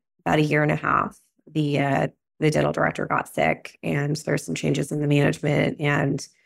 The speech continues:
they started wanting to, uh, bring on H M Os, extend hours, do weekends. And those were all things that were kind of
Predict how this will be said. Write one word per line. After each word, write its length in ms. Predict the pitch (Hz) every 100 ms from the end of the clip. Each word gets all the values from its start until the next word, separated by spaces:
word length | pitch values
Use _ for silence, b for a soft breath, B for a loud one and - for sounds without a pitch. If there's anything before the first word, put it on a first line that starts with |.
| _
they 100 | 147
started 400 | 143 - 139 139
wanting 260 | 147 135 135
to, 640 | - 143 139 147 143 143 -
uh, 220 | 143 147 -
bring 160 | 147
on 160 | 151 139
H 280 | - 139 -
M 140 | 143
Os, 400 | 143 143 143 139
extend 460 | - - - 143 143
hours, 640 | - 143 143 151 151 156
do 160 | - 156
weekends. 760 | 156 156 160 151 156 - -
And 280 | - - 151
those 240 | 156 151 156
were 100 | -
all 120 | 147
things 320 | - 143 147
that 140 | - -
were 100 | -
kind 180 | 156
of 60 | 147